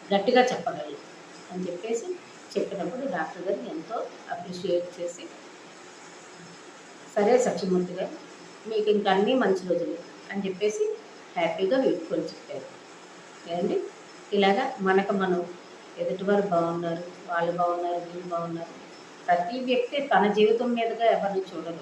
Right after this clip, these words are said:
ఎదుటివారి జీవితం మీదుగా తన జీవితాన్ని లెక్క చేసుకుంటాడు. అది మైనస్ పాయింట్, చాలా మైనస్ పాయింట్. ఎవరో ఏదో కొనుక్కుంటే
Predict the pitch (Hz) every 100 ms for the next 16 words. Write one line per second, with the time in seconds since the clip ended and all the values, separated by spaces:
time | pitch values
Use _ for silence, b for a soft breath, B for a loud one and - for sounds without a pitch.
0 | 160 190 190 233 240 240 240 214 214 214
1 | 208 190 208 247 233 - - - - -
2 | - - 190 190 190 180 185 175 160 -
3 | 165 - - - - - - - - -
4 | - - - - - - - - - 202
5 | 202 180 190 208 - 147 139 - - -
6 | - - - 202 220 269 208 180 165 160
7 | - 131 - - - - - - - -
8 | 180 185 220 226 196 196 190 180 175 170
9 | 170